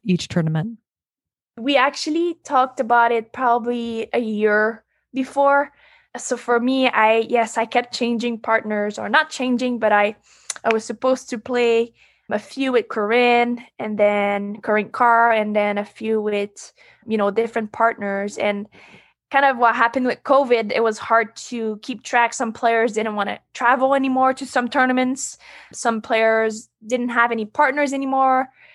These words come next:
Speaker 2: And that's kind of, like, what happened with covid. The partners got a little bit mixed up. But before that, you know, if, like, s-, for example, for next year, my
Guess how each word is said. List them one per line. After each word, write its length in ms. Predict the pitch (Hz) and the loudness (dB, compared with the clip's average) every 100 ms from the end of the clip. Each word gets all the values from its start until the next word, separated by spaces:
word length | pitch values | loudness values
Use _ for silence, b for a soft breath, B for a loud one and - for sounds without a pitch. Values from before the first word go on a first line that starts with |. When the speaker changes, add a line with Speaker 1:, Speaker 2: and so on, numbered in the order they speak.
| b - | b -4
Speaker 2:
And 320 | 220 214 208 | -2 -2 -2
that's 260 | 226 226 | -2 0
kind 160 | - 240 | 0 0
of, 100 | 226 | 2
like, 220 | 220 214 | 0 0
what 200 | 220 226 | 0 2
happened 280 | 233 226 226 | 2 0 -2
with 160 | 214 - | -4 -2
covid. 720 | 220 226 233 233 208 220 233 - _ | -2 0 2 2 0 -6 -14 -20 _
The 180 | - 214 | -4 -4
partners 500 | 214 220 226 240 233 | 2 2 2 2 0
got 160 | 226 214 | 2 2
a 40 | |
little 140 | 226 226 | 2 0
bit 180 | 226 | -2
mixed 460 | 220 214 202 - - | -4 -4 -4 -2 0
up. 240 | 339 - B B B - | 0 0 B B B -8
But 320 | 214 247 214 | 2 2 2
before 400 | 240 - 277 285 | -4 -4 2 2
that, 360 | 226 214 214 - - | 4 4 2 -4 -16
you 100 | 247 | -4
know, 160 | 226 214 | 0 2
if, 560 | 214 220 - - - _ | 0 -2 -10 -20 -20 _
like, 140 | 247 196 | -2 -2
s-, 280 | - 240 | -6 -10
for 120 | - 226 | -2 0
example, 340 | 247 254 247 | 0 -2 -2
for 160 | 240 226 | -2 0
next 380 | 220 - - | 0 -2 -6
year, 200 | 285 277 233 | 0 2 2
my 400 | 220 220 220 | 2 2 0